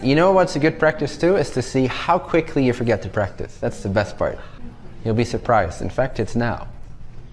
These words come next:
See? That's how fast it goes. You just forgot. For the past five seconds, you forgot that you exist. Uh-oh.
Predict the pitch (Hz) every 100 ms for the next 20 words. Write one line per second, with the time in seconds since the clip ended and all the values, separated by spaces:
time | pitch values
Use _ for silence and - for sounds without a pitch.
0 | - - 160 - - - - - - -
1 | - - - - - - - - - -
2 | - - - - - 107 113 110 135 135
3 | 156 151 185 73 - 113 104 107 - 117
4 | 147 - - - - 101 110 107 - 110
5 | 110 135 - 98 107 107 113 131 - -
6 | - - - - - - - 104 104 113
7 | 110 123 120 - - - - - - -
8 | - - - - - - - 104 107